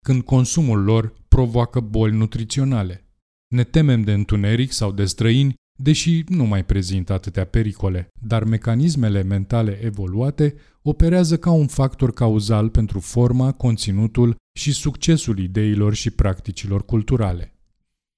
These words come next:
Povestea cenușăresei, de pildă, ne activează intuițiile despre soarta vitrega orfanilor crescuți de un părinte non-biologic.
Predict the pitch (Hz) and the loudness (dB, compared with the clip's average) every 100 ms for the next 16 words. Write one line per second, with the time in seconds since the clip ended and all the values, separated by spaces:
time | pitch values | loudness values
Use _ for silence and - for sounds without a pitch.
0 | _ _ _ - 113 120 - 113 - - | _ _ _ -4 0 0 0 -4 -4 -2
1 | 113 110 - 110 139 117 95 104 - 165 | 0 0 0 0 0 0 -4 -4 -2 0
2 | 156 135 - _ _ - 170 170 170 165 | 0 0 -4 _ _ -2 0 0 -2 0
3 | 196 170 165 139 - 139 151 - 156 147 | 2 2 0 0 -2 -2 -2 -2 0 0
4 | 131 131 - 123 - 135 135 139 120 113 | 0 -4 -2 -4 -2 -2 -2 -4 -2 -4
5 | 117 113 113 113 110 113 110 104 104 - | -4 -2 0 0 -2 -2 -2 -2 -4 -2
6 | 110 - 110 98 104 98 107 101 95 101 | -4 -2 -4 -2 -2 0 0 -2 -2 -2
7 | 101 104 117 123 113 92 92 - | -2 -2 0 2 0 0 -4 -10